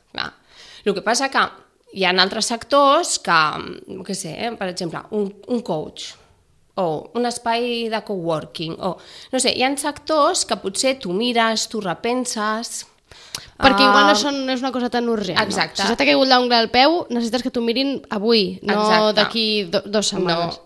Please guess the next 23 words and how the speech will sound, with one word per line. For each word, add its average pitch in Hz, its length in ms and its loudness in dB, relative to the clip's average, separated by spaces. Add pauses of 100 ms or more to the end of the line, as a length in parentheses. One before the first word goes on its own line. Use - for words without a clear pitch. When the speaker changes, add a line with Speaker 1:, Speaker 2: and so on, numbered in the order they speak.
Speaker 1:
d'aquí - 80 -8
Speaker 2:
Si 226 160 -2
Speaker 1:
dos 220 80 0
Speaker 2:
busques 240 260 -2
Speaker 1:
setmanes. 240 80 0
Speaker 2:
algú 240 640 0 (160)
que 220 80 0
et 208 120 -2
faci 226 280 -2
una 226 100 0
sessió 226 180 0
de 208 80 2
Speaker 1:
Exacte. - 120 -2
Speaker 2:
coaching, 240 360 -2
potser 214 540 -2 (100)
Speaker 1:
Sí. - 180 -4
Speaker 2:
és 190 60 2
una 202 120 -2
cosa 214 200 -4
més 214 120 -2
relaxada. 190 460 -6
Speaker 1:
Llavors 214 280 2
això, 285 520 0